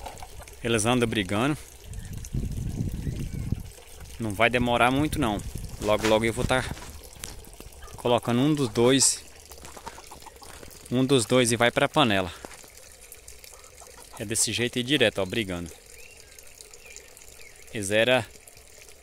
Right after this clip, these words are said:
tinha mais, né, que andava brigando aí, ó. Igual esse pretinho aqui do canto da tela esquerda do vídeo.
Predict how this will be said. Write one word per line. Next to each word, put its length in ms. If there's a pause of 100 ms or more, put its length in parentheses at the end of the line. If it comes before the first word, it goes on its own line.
(960)
tinha 160
mais, 300
né, 120
que 120
andava 320
brigando 340
aí, 140
ó. 120 (200)
Igual 140
esse 120
pretinho 480
aqui 140
do 100
canto 300 (600)
da 120
tela 200
esquerda 400
do 160
vídeo. 300